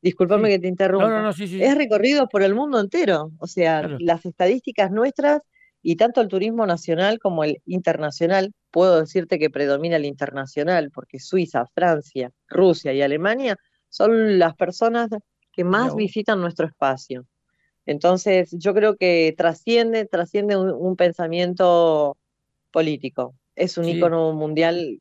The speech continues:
Speaker 1: y trasciende los tiempos también. No podemos
Speaker 2: Ay, eh.
Speaker 1: perpetuar en el presente aquello que pasó en el pasado. Estamos en el presente.
Speaker 2: Claro, y contextualizando eso, ¿no? Eran tiempos en los que las revoluciones se hacían de ese modo, vos no, no, no, no se hacían tomando un cafecito, de,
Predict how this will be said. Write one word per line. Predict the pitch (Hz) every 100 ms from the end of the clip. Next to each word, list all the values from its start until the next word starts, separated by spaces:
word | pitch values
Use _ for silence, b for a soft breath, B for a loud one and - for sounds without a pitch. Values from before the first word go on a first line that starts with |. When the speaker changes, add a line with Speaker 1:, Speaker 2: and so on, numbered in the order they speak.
| _
Speaker 1:
y | 190 185 170
trasciende | 165 160 - 175 190
los | 160 147
tiempos | - 175 160 135
también. | - 139 135 127 - -
No | 175
podemos | 175 190 208 220
Speaker 2:
Ay, |
eh. | 190
Speaker 1:
perpetuar | 175 - 165 190 196 202 - _ -
en | 175 170
el | 160
presente | 165 165 - 202 220
aquello | 196 165 175 170
que | 151
pasó | - 151 165
en | 165
el | 160 147 139 -
pasado. | 156 - 156 135 127 -
Estamos | - 165 175 -
en |
el | 151
presente. | - 147 - 151 - _ _ _ -
Speaker 2:
Claro, | 185 185
y | 156
contextualizando | 165 151 180 156 143 240 202
eso, | 190 226 165
¿no? | 160 185
Eran | 196 160
tiempos | 196 208 180
en | 147
los | 139
que | 139
las | 135 127
revoluciones | 131 131 131 190 214 131
se |
hacían | 123 156 151
de | 151
ese | 143 127
modo, | 190 208 151
vos | 135 143
no, | 139
no, | 135 127
no, | 131 135
no |
se | 131
hacían | 131 208
tomando | 147 143 143
un |
cafecito, | 156 139 117 165 151
de, | 135